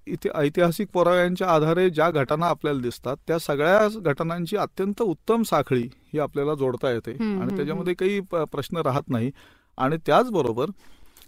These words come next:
Speaker 1: पुलकेशी हा सहाशे नऊ मध्ये गादीवर आला का सहाशे दहा मध्ये गादीवर आला, हा प्रश्नही एकदा finally कायमचा संपतो.
Speaker 2: <laughs>
Speaker 1: आणि तो सहाशे दहा सालच्या शेवटी गादीवर आला होता, हेही पक्क होतं.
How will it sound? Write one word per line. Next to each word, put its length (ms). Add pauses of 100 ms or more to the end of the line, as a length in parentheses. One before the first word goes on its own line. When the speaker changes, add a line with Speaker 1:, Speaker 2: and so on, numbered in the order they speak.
(140)
Speaker 1:
पुलकेशी 520
हा 300
सहाशे 420
नऊ 220
मध्ये 220
गादीवर 360
आला 200
का 140
सहाशे 380
दहा 200
मध्ये 240
गादीवर 320
आला, 180
हा 140
प्रश्नही 580 (200)
एकदा 260
finally 520
कायमचा 380
संपतो. 380 (160)
Speaker 2:
<laughs> 200
Speaker 1:
आणि 200
तो 80
सहाशे 380
दहा 240
सालच्या 400
शेवटी 380
गादीवर 340
आला 180
होता, 240
हेही 240
पक्क 300
होतं. 300